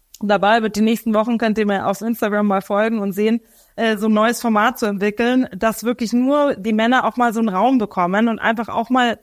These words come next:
sagen können, was, was quasi, was das Problem ist oder die Herausforderungen sind. Ja, so eine Art Real Talk. Und das ist halt das einzig Wichtige, weil das, finde ich, merke ich schon oft an, an Elternschaft oder auch am Spielplatz.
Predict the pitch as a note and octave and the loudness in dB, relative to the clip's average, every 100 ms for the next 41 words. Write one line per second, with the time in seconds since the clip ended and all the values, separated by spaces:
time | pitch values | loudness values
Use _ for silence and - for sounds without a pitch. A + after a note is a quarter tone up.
0 | _ _ - A3 A#3+ G#3+ G3+ F#3+ G3 E3+ | _ _ -2 2 2 0 0 0 0 0
1 | F#3+ - - - E3 G#3+ - - G3+ F#3+ | 0 0 -10 -10 -4 -4 -4 -2 0 0
2 | F#3 F#3+ G3 D3 G#3+ G3 G#3 - G3+ G3+ | 0 0 0 -2 -2 -4 -4 -8 -4 0
3 | A3 A3+ G3 F#3 G3 F3+ F3+ - F#3+ F3+ | 0 2 0 0 0 0 0 -2 -2 -2
4 | F3 F3+ E3 F#3 G#3+ F#3 G3 G3+ G3 G3 | -2 -6 -4 -2 0 0 0 0 0 0
5 | A3 C4+ C#4 F#3+ F#3 G#3 G#3 B3+ B3 A#3 | -2 -2 0 0 0 0 -2 -4 -2 -2
6 | G3+ - G#3 A#3+ A#3 F#3+ A#3 B3 G#3+ G3 | -2 -6 -2 -2 -2 -4 -4 -4 -4 -2
7 | A3 _ _ _ - G#3+ B3+ - C4 B3+ | -4 _ _ _ -4 -2 -2 0 0 0
8 | A3+ A3+ A3 - A#3 B3+ F3+ A#3+ - A3 | 0 0 -2 -4 0 2 2 0 0 -2
9 | G#3+ G#3 G#3+ G3+ G3+ G#3+ B3+ C4 A#3+ A#3+ | 0 0 -2 -4 -4 -2 0 0 -2 -2
10 | A3+ G#3+ G3 G3 F#3+ - B3+ B3 A#3+ A#3+ | -2 0 0 0 -4 -2 -4 0 -2 -2